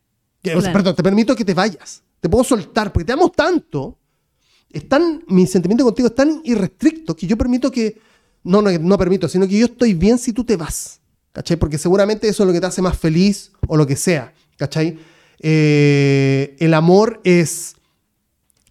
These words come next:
Speaker 1: quizás no poder soltar el pincel, ¿cachai?
Speaker 2: Claro.
Speaker 1: Motivación podía haberte, no sé, tomado tres piscolas el día anterior y quedaste pa' la cagada un domingo porque quisiste carretear, porque estáis con la cabeza culiá que no te da más, y el lunes tenés que ir a pintar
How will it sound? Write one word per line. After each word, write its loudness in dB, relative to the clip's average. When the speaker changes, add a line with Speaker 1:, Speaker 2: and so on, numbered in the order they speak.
Speaker 1:
quizás 0
no 4
poder 2
soltar -6
el -4
pincel, -10
¿cachai? -6
Speaker 2:
Claro. -10
Speaker 1:
Motivación 0
podía 0
haberte, -2
no 0
sé, 2
tomado 0
tres 0
piscolas -2
el -2
día 2
anterior 0
y -2
quedaste -4
pa' -4
la -4
cagada -2
un 2
domingo 4
porque -12
quisiste -4
carretear, -2
porque -4
estáis -6
con -4
la -2
cabeza -4
culiá -2
que 0
no 2
te 0
da 0
más, -2
y 2
el 6
lunes 6
tenés 2
que 0
ir 4
a -2
pintar -2